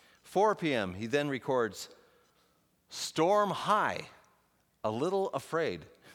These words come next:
<laughs> Five P M, "Storm very high." <laughs> And he's, he's terrified.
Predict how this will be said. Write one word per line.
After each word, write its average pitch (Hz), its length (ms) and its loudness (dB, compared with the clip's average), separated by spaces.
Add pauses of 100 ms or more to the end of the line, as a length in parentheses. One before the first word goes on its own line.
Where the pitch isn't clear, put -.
(320)
<laughs> 117 60 -16 (720)
Five 175 400 2
P 139 160 -2
M, 87 220 -2 (600)
"Storm 190 600 -2
very 165 340 2
high." 98 360 0
<laughs> - 60 -12 (1300)
And 175 160 -2
he's, 180 200 -2
he's 170 240 -2
terrified. - 760 -6